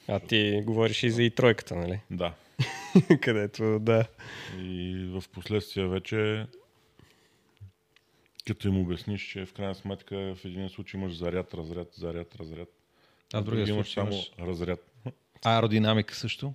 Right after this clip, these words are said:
Speaker 2: Въздух.
Speaker 1: Аеродинамика, скорост, нали, че тя и тройката има с тия гумички в София, тя е, все едно няма съпротивление в гумите буквално.
Speaker 2: М.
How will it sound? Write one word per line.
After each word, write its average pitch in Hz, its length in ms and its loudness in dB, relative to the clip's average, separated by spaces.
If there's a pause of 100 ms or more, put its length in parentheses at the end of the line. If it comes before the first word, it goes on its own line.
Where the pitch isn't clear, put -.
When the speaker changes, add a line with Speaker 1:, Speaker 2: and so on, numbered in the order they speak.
(140)
Speaker 2:
Въздух. 98 320 0
Speaker 1:
Аеродинамика, 117 640 2
скорост, 110 600 0
нали, 104 360 2
че - 220 -12
тя 98 200 4
и 98 40 2
тройката 107 680 4
има 110 420 8
с - 40 -4
тия 117 240 4
гумички 113 500 2
в - 80 -2
София, 120 800 6 (260)
тя 117 420 8
е, 120 60 4
все 120 340 4
едно 120 300 0
няма 123 240 8
съпротивление 123 720 2
в 120 80 0
гумите 135 340 0
буквално. 135 520 0 (100)
Speaker 2:
М. 104 60 -8